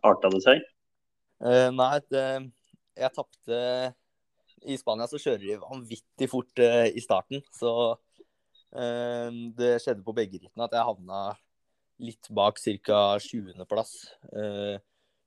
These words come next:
Speaker 2: ut fra startloopen, eller ut fra start. Eh, og så mister jeg jo, de er ikke så gode teknisk, så i Norge så er vi veldig høyt teknisk nivå, men det er det ikke i Spania, så da blir det til at jeg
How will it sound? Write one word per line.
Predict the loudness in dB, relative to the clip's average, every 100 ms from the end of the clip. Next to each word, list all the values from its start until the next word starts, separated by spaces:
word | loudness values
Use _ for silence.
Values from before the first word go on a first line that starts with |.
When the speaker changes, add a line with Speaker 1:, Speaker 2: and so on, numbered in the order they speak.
| _
Speaker 2:
ut | -10 -10
fra | 0 4 4 2
startloopen, | 0 0 -2 -12 -8 -10 -10
eller | -10 -8
ut | -8
fra | -8 -4
start. | -2 -2 _ -20 _ _ _ _ _ _
Eh, | -6 -4 -2 -2 -4
og | -4 -6
så | -6 -6 -6
mister | -10 -18 -20 -10
jeg | -6 -6 -6
jo, | -6 -6 -8 -10
de | -8
er | -8
ikke | -6 -6 -6
så | -8
gode | -8 -6 -4 -4 -8 _ _ _ _ _ _
teknisk, | -12 -10 -8 -10 -12 -20 _ _ _
så | -4
i | 0
Norge | 0 0
så | 2 2
er | 2
vi | -2 -2
veldig | -2 -6 -6 -6
høyt | -8 -12
teknisk | -12 -10 -12 -8
nivå, | 0 0 0
men | 0
det | 2
er | 2
det | -2
ikke | -8
i | -6
Spania, | -4 -4 -6
så | 0 2 2 -2 _ _ _ _ 0
da | 0
blir | 0 -4
det |
til | -2
at | -2
jeg | -2